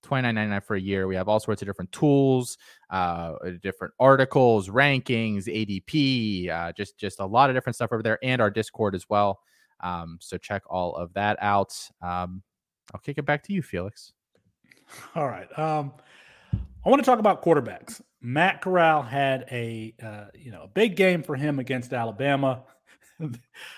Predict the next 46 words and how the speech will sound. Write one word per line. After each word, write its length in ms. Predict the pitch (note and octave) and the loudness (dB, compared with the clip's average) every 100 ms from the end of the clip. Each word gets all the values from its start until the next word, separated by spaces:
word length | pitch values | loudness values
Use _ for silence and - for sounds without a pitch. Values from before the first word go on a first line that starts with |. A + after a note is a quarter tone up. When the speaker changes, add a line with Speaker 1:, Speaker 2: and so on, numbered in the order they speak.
| - | -16
Speaker 2:
They, 320 | - D3 E3+ F3 | -2 0 0 0
they, 220 | E3 E3 | -4 -4
th-, 360 | - - C#3 B2 | -8 -16 -14 -12
that 200 | C#3 C#3+ | -12 -4
game 240 | D3+ C#3 | -2 -2
was 180 | B2 A#2 | -2 -2
out 200 | B2 C3+ | 0 0
of 100 | C3 | 0
hand 300 | C3+ C3+ B2 | -2 -2 -2
very 240 | A#2+ A2 | -6 -6
quickly, 680 | G#2+ - E3+ E3+ D#3+ D#3+ D#3 - _ _ _ - | -10 -2 0 0 0 0 -2 -10 _ _ _ 0
but 260 | G3+ G3 - - _ _ _ - | 4 4 0 -20 _ _ _ -8
Matt 240 | C3+ C#3 | -6 -4
Corral 240 | D3+ D3 | 0 2
didn't 260 | C#3 D#3 D3+ | 2 0 -2
turn 200 | D3+ D3 | -4 -4
the 60 | C3 | 0
ball 280 | C3 E3 D#3+ | 4 4 6
over, 220 | D3+ D3+ | 4 2
which 200 | C#3 B2+ | 0 -4
is, 240 | B2+ A2+ _ | -10 -12 _
which 240 | D3 C3+ C#3+ | -10 -6 -4
are, 180 | A#2+ | -4
some 460 | A#2 - - G#3+ F4 | -6 -12 -6 -2 2
are 100 | C#4+ | 2
chalking 400 | - D#3+ C3+ C#3 | 2 0 0 -2
up 160 | C3 B2 | -4 -2
as 240 | B2 A#2 | -4 -4
a, 160 | A2+ - | -8 -10
a 80 | A2+ | -8
moral 380 | A#2+ C#3+ C3+ A2+ | -2 2 2 2
victory 680 | D3+ F3 C3 A2+ G#2+ G#2 - - _ _ | -2 -4 -6 -6 -6 -10 -16 -20 _ _
for 280 | C3+ C3 | 0 2
the 140 | B2 A#2+ | 2 -2
kid 400 | A#2+ - C#3 C#3+ | -8 0 2 4
who 120 | C#3 | 0
could 340 | C3+ D#3+ D#3+ | -2 -2 0
be 320 | C3+ D#3+ E3 D#3+ | 2 4 4 2
the 100 | D3+ | -2
first 320 | - E3 D#3+ | 0 0 0
quarterback 420 | E3+ D3+ D3+ D3 | -2 2 0 0
taken 400 | D#3+ D#3 D#3+ D3+ | -2 -4 -4 -6
in 120 | C#3+ | -4
the 120 | D3 | -2
upcoming 460 | D3+ D3+ - D3 C#3 | -2 -2 -6 -4 -4
draft. 440 | C3 F3 B2 - | 0 2 0 -6